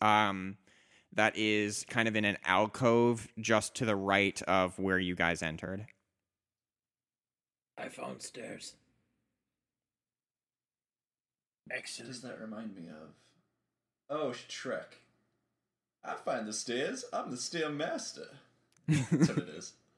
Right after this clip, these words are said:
Speaker 2: <laughs> Anywho's, uh, let's just, uh, go.
Speaker 3: Sure. Yes.
Speaker 4: All right.
Speaker 3: If we're gonna be sneaky, Yakig is gonna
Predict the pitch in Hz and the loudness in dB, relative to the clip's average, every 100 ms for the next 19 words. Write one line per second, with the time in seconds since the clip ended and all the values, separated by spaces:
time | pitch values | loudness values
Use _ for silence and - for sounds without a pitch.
0 | _ _ _ _ _ _ _ 139 120 117 | _ _ _ _ _ _ _ -14 -12 -12
1 | 110 117 - _ _ _ _ _ - 110 | -12 -14 -20 _ _ _ _ _ -20 -20
2 | 110 - _ _ _ _ _ _ _ 123 | -20 -20 _ _ _ _ _ _ _ -16
3 | - - 131 123 - - 110 117 120 113 | -16 -14 -14 -12 -12 -12 -12 -10 -10 -12
4 | - 175 196 _ _ _ _ _ _ _ | -10 -10 -10 _ _ _ _ _ _ _
5 | _ _ _ _ 185 175 117 - _ _ | _ _ _ _ -4 -2 -4 -10 _ _
6 | _ _ _ - 143 - - - _ _ | _ _ _ -8 -6 -4 -6 -8 _ _
7 | _ _ _ - 165 247 226 _ _ _ | _ _ _ -12 -8 -8 -8 _ _ _
8 | _ _ _ _ _ _ _ _ _ - | _ _ _ _ _ _ _ _ _ -10
9 | - 123 123 117 107 - 107 113 104 104 | -4 -2 0 -2 -4 -4 -6 -4 -2 -2
10 | 101 110 101 101 - 104 98 92 | -4 -4 -4 -6 -6 -4 -4 -4